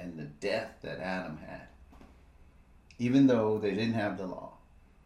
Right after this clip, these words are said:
So this is before Moses. But now that we have the law, this is God's way of informing the world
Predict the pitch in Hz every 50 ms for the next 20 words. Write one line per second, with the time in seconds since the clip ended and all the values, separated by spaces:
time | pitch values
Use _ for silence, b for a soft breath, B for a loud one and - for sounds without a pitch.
0 | - - - - - - - - - - - - - - b b b b b b
1 | b b - - 113 110 110 127 131 120 117 110 110 98 120 120 - - - -
2 | 143 147 143 143 131 123 117 113 101 90 85 - - - - - - - 123 123
3 | - 135 135 156 190 240 277 254 196 185 180 160 156 185 208 233 208 175 135 113
4 | 110 107 110 131 208 - - - - 135 131 147 170 175 175 180 180 151 - -
5 | - - 131 120 120 135 160 185 175 127 101 101 107 117 131 131 123 - 113 117
6 | 113 113 110 110 104 - - - 117 117 120 120 117 - - - 147 156 175 196
7 | 214 214 202 185 165 139 123 117 107 107 104 98 92 90 85 - - - - -
8 | 82 90 104 110 113